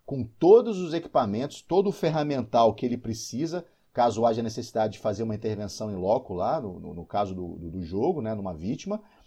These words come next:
A gente tem um, e, e tem ifecs mais simples, que o Marcelo construiu e que eu construí, pra você, jogador, que não tem tanto conhecimento assim nessa área. Mas que algumas ferramentas você consegue utilizar. Você vai conseguir utilizar uma bandagem, vai utilizar uma gaze,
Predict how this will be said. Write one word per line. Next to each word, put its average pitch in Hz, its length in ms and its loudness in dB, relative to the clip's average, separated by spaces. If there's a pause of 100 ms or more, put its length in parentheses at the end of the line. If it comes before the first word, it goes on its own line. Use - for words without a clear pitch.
(140)
A 143 80 -4
gente 170 220 -4
tem 196 100 -2
um, 190 120 -4
e, 151 260 -4
e 147 80 -6
tem 180 240 -6
ifecs 175 420 -6
mais 156 240 -6
simples, 165 640 -8 (260)
que - 80 -12
o 123 40 -6
Marcelo 139 420 0
construiu 147 680 0 (260)
e 123 100 -6
que 147 120 -2
eu 139 80 4
construí, 143 640 -4 (240)
pra 160 140 6
você, 180 300 0
jogador, 165 460 2
que - 100 -6
não 190 100 -4
tem 196 180 0
tanto 190 400 0
conhecimento 180 640 -2
assim 147 280 -6
nessa 156 260 0
área. 143 360 4 (360)
Mas 165 220 2
que - 100 -2
algumas 185 580 2
ferramentas 131 540 -2
você 226 220 -2
consegue 226 340 -4
utilizar. 180 480 4
Você 117 160 0
vai 139 100 -6
conseguir 147 300 -8
utilizar 120 320 -6
uma 120 140 0
bandagem, 147 480 2
vai 107 120 -4
utilizar 113 460 -6
uma 131 180 -2
gaze, 131 560 2